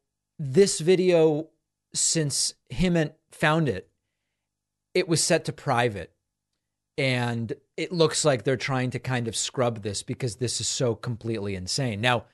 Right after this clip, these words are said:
Glenn Hill is a, quote, "clinical sexologist."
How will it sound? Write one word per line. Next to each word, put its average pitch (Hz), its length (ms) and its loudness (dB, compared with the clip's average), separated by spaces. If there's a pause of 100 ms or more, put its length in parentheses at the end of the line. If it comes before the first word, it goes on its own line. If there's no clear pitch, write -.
(240)
Glenn 196 340 4
Hill 151 580 2 (960)
is 175 260 2
a, 170 140 4
quote, 170 520 2
"clinical 180 600 -2
sexologist." 143 1300 -2